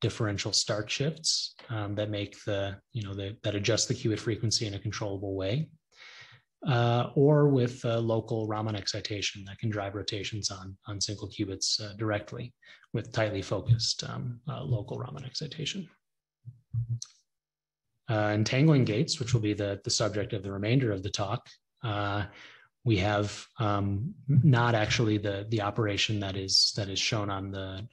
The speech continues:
uh, in the circuit, which that, that symbol corresponds to a controlled not gate. Instead, we have a controlled phase gate,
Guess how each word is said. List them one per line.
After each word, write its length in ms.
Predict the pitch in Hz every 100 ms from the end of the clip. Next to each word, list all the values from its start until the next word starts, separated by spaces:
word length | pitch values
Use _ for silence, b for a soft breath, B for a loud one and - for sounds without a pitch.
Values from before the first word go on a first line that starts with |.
| -
uh, 180 | 101 107
in 100 | 95
the 80 | 92
circuit, 420 | 156 165 131 147
which 300 | 110 - -
that, 200 | 95 -
that 160 | 113 117
symbol 260 | 127 107 98
corresponds 580 | 110 92 - 101 98 -
to 120 | 104
a 60 |
controlled 360 | 120 101 107 101
not 280 | 113 120 120
gate. 240 | 98 113 B B B -
Instead, 240 | 156 185 156
we 80 |
have 100 | 147
a 40 | 123
controlled 420 | 120 - 123 -
phase 300 | 135 131 113
gate, 340 | 107 95 95